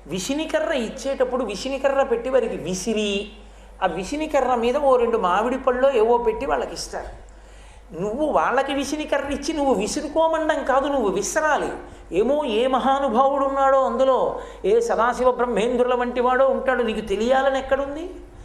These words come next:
నువ్వు విసిరినటువంటి విసరడంలో ఆయన మహాత్ముడు అవునా కాదా పక్కన పెట్టు. దేవాలయ ప్రాంగణంలో కూర్చున్నాడు భక్తుడు, అందుకని నేను సేవ చేసుకుంటానని నువ్వు ఓ విసినికర్ర పెట్టి విసిరితే నీకు అనంతమైనటువంటి పుణ్యాన్ని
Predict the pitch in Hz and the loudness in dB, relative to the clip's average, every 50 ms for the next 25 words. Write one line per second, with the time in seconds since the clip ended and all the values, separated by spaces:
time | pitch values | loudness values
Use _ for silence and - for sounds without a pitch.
0 | - - - - - - - - 175 208 233 247 269 240 185 - 196 190 - - | -20 -20 -20 -20 -20 -20 -12 -8 -6 -4 0 0 0 0 0 0 -4 -4 -4 -4
1 | 294 311 320 330 330 320 320 320 311 311 311 311 294 269 294 262 202 214 208 - | -4 -4 -2 -2 -2 -2 -2 0 0 0 0 -2 -2 -4 -4 -4 -4 -4 -2 0
2 | 254 277 285 277 294 277 269 254 262 277 285 269 269 254 233 202 165 156 180 233 | 0 2 2 2 2 2 2 2 2 4 2 2 0 0 -2 0 0 0 0 0
3 | 277 - - - 302 277 262 240 254 269 294 302 285 - 269 269 269 277 277 277 | 0 -2 -4 -2 0 2 2 2 2 0 0 -2 -2 0 0 2 2 2 0 0
4 | 240 240 254 277 285 247 269 - - 214 175 - - - - - - - - - | -2 -2 0 -2 0 -2 -2 -2 0 -2 -2 -2 -4 -8 -14 -16 -18 -20 -20 -20
5 | - - - - 170 180 214 247 277 294 302 311 302 294 294 277 294 277 262 269 | -20 -14 -4 0 2 2 2 2 2 2 0 0 0 -2 -4 -4 0 2 2 2
6 | 262 254 254 262 247 247 247 240 240 233 233 226 214 220 220 - 262 240 226 226 | 2 0 0 0 0 0 0 2 0 0 0 0 -2 -4 -2 -2 -4 -2 0 0
7 | 226 226 240 190 185 185 180 - - 277 226 180 - - - - - - - - | 0 0 2 2 0 0 0 -2 0 0 2 0 0 -2 -10 -14 -16 -12 -6 -4
8 | 170 220 226 277 - 302 269 247 247 233 226 214 220 - 202 208 240 285 294 294 | -2 -2 -2 -2 -2 -2 -2 0 0 0 0 0 -2 -2 0 0 0 0 0 0
9 | 285 269 247 - - 254 240 233 240 247 240 254 262 269 254 240 226 226 202 196 | 0 0 0 0 0 -2 0 2 2 2 2 2 0 0 0 2 4 2 2 2
10 | 196 - 254 269 269 - 277 254 262 254 - 220 220 - 214 185 180 - 247 240 | 0 -2 -2 -2 2 2 2 4 4 2 2 2 0 -2 -4 -6 -6 -4 -4 -4
11 | 208 185 - - 170 185 202 214 208 208 - - - - - - - - - 175 | -4 -4 -4 -2 0 0 2 2 2 0 -2 -4 -10 -12 -14 -16 -20 -20 -12 -6
12 | 165 190 214 208 214 196 202 202 214 220 220 208 131 147 185 214 233 269 285 247 | -2 -2 -2 -2 0 0 2 2 2 2 0 -2 -2 -2 0 0 0 0 -2 -2
13 | - - 294 269 247 247 240 226 220 220 220 220 220 202 190 185 - 185 180 - | 0 0 0 2 2 2 0 0 0 0 0 0 0 -2 -4 -4 -4 -6 -6 -6
14 | 175 190 214 254 277 254 226 190 175 165 | -6 -6 -4 0 0 0 0 0 -2 -4